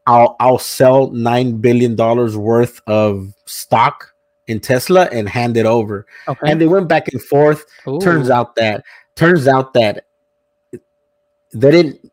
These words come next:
Speaker 1: mean that nine billion would solve world hunger, 'cause in that case, it would be an easy fix, you know? Um, but it turns out that no, nine billion to, uh, to feed,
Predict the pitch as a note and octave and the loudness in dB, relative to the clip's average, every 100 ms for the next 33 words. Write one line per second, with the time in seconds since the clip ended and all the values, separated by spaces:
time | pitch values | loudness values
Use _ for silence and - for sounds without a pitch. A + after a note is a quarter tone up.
0 | - B2 D3 D3+ C#3 A#2 A2 G2+ A2 B2+ | -6 2 4 4 4 2 0 -2 -2 -2
1 | C3 A#2+ G2+ A2+ B2+ D3 C#3+ A#2+ A#2 - | -2 -2 -2 2 2 2 0 -2 -6 -2
2 | B2 A#2+ B2 A#2+ G#2+ A#2+ D3+ D#3+ - G#2+ | 0 0 -2 -4 -2 -4 -2 -4 -4 -4
3 | G#2+ G#2 B2 D3+ - A2+ A2 - - - | -4 -2 -2 -2 -4 -2 -2 -8 -20 -20
4 | - _ _ - F#4 A#3 D#3 C#3 C3 C3 | -20 _ _ 0 2 2 2 4 4 0
5 | A2+ G#2+ - C4 - - - - A#2+ B2+ | -2 -4 -2 -2 -6 -12 -14 -4 -2 0
6 | D#3+ E3+ _ - B2 B2+ A#2 G#2+ G2+ G2 | 0 -4 _ -12 -2 2 2 0 -6 -12
7 | - A#2+ _ _ _ _ _ _ - - | -18 -20 _ _ _ _ _ _ -18 -6
8 | A2 C#3 B2 C3+ C3 C#3+ B2+ A2+ B2 A#2 | 0 2 2 0 2 2 0 -2 0 0
9 | B2 C#3+ B2+ C#3+ D3+ E3+ F3 - - G3+ | 2 2 4 4 6 4 0 -8 -2 2
10 | G3+ G3+ G3 - - _ _ _ - B2 | 4 2 -2 -16 -20 _ _ _ -2 2
11 | B2 A#2 - - A#2+ - F#3 F3+ E3 C#3+ | 4 2 -4 -6 -6 -2 0 2 2 0